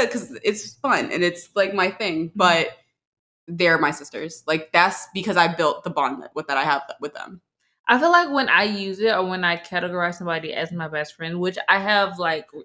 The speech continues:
Speaker 2: I've had, had relationship where, like, certain people were my best friend, but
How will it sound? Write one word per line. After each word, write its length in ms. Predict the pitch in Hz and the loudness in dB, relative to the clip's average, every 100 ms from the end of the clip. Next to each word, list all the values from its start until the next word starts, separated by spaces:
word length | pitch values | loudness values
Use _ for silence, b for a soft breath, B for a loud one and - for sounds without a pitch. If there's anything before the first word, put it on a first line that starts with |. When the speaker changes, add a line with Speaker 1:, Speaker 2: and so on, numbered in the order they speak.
| _ | _
Speaker 2:
I've 220 | 180 185 | 0 0
had, 260 | - 190 190 | 0 -2 -2
had 260 | 190 175 160 | -2 -6 -4
relationship 480 | 160 160 170 165 | -6 -8 -10 -10
where, 280 | 147 151 139 | -6 -4 -2
like, 240 | 147 123 - _ _ _ _ | -4 -6 -10 _ _ _ _
certain 280 | - 208 185 | 0 0 2
people 280 | 202 170 151 | -2 0 4
were 140 | 165 165 | 4 4
my 120 | 135 | 0
best 260 | - 147 - | -4 -8 -6
friend, 280 | 170 196 208 b b b - | -6 -6 -10 b b b -4
but 520 | 185 233 233 202 175 | 4 6 8 4 0